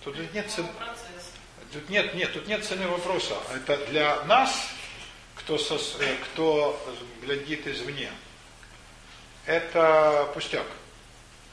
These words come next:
Speaker 1: А для них это сак-, святой предмет, это с-, сакральная вещь, это святилище. И это святилище он и спасает. И дело совсем не в процессе, а именно в результате.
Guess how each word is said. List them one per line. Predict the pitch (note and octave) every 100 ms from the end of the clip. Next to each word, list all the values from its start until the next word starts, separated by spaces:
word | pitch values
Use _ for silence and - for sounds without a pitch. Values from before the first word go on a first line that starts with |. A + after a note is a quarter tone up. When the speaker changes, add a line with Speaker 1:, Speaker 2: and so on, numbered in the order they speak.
| - - - - A#2+
Speaker 1:
А | A#2+
для | -
них | D#3 A#3
это | F#3+ D3+
сак-, | - C#3+ C3
святой | B2+ C#3+ C#3+ E3+
предмет, | D#3+ D#3+ C3+
это | A#2+ B2
с-, | - - -
сакральная | - D3 G3 F3 D#3 F3
вещь, | E3 - - B2 A#2
это | A#2+
святилище. | C3 D#3+ D3 D3+ A2 - - - - - - - - - - - - - -
И | B2
это | C3+ C#3
святилище | - D3+ B3 A#3 -
он | D3
и | E3
спасает. | - F#3 - C3 A#2+ A#2 - - - - - - - - - - -
И | C3
дело | D3+ E3+
совсем | E3+ F3+ F3+ E3
не |
в | E3+
процессе, | F3 F3 C#3 -
а | A2+
именно | C3 D#3+
в | D#3
результате. | C#3 C3 B2+ - -